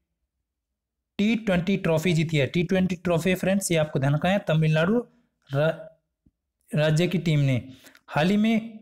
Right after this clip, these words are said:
वीडी सावरकर की कौन सी पुण्यतिथि मनाई गई? तो पचपनवीं तिथि मनाई गई है। यहाँ पर आपको ध्यान रखना है, पचपनवीं पुण्यतिथि। हाल ही में अंतर्राष्ट्रीय भ्रष्टा-, भ्रष्टाचार रोधी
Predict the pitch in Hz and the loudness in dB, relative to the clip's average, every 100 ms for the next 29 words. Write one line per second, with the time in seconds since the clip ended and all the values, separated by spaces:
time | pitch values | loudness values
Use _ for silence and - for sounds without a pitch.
0 | - 143 190 226 226 185 170 165 170 156 | -2 0 2 2 2 2 2 2 0 -2
1 | - _ _ - 196 202 - _ - 170 | -10 _ _ -6 -2 -2 -6 _ -2 0
2 | 190 190 - 208 135 - _ _ _ _ | 2 0 0 0 -2 -4 _ _ _ _
3 | _ 185 190 208 202 160 196 190 160 143 | _ 0 2 0 0 -2 0 2 2 2
4 | 156 151 - 151 170 170 - 185 196 226 | 2 0 0 -2 -2 -2 0 0 2 0
5 | 220 160 185 170 165 170 160 160 175 208 | -2 -2 0 2 2 2 2 2 2 2
6 | 139 135 208 226 _ _ 147 147 180 151 | 0 0 -2 -2 _ _ -4 -2 0 2
7 | 151 151 170 220 220 160 156 170 160 180 | 2 0 0 0 0 -4 -2 -2 0 2
8 | 233 226 - - _ _ _ 170 170 196 | 0 -2 -12 -20 _ _ _ -2 0 0
9 | - 143 156 123 - - _ - 151 165 | 0 -2 0 -2 -4 -20 _ -6 -2 2
10 | 214 233 233 180 175 175 175 - 220 170 | 2 2 0 -2 0 0 0 0 -2 0
11 | 156 156 180 185 - 147 139 - 185 196 | 0 0 -2 -2 -2 0 0 -2 0 2
12 | 202 196 170 160 165 160 | 2 0 0 2 2 0